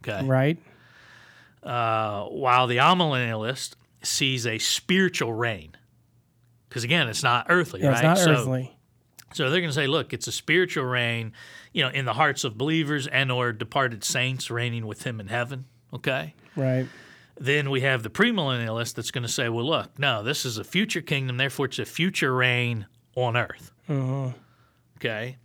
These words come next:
Speaker 1: Uh, but there exist many nuances within all of these, and we'll cover it in a little more detail, uh, down the line, and it'll
Speaker 2: Yeah.
Speaker 1: make more sense to us, I think, when we get to that point.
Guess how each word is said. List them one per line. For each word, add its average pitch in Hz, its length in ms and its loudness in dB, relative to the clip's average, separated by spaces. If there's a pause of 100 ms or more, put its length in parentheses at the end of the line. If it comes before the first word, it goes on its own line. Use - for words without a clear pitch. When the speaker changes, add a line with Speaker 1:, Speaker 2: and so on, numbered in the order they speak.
(280)
Speaker 1:
Uh, 113 140 -4
but 127 160 -4
there 156 180 4
exist 143 500 0
many 160 480 0
nuances 123 760 -2
within 117 260 -2
all 147 260 2
of 104 100 -4
these, 78 500 -12 (180)
and 104 400 -10
we'll 110 260 -6 (200)
cover 127 320 -2
it 117 60 -4 (100)
in 131 100 -2
a 110 80 -4
little 139 160 0
more 117 160 -2
detail, 107 560 -6 (580)
uh, 98 260 -10 (120)
down 117 320 -2
the 101 80 -6
line, 110 460 -2
and 107 100 -6
it'll 180 140 4
Speaker 2:
Yeah. 147 40 2
Speaker 1:
make 117 200 -2
more 107 160 -4
sense 117 340 -4
to 104 140 -6
us, 98 160 -6
I 98 60 -6
think, 104 260 -8
when 104 100 -8
we 98 80 -8
get 104 140 -8
to 101 80 -10
that 110 200 -6
point. 80 220 -16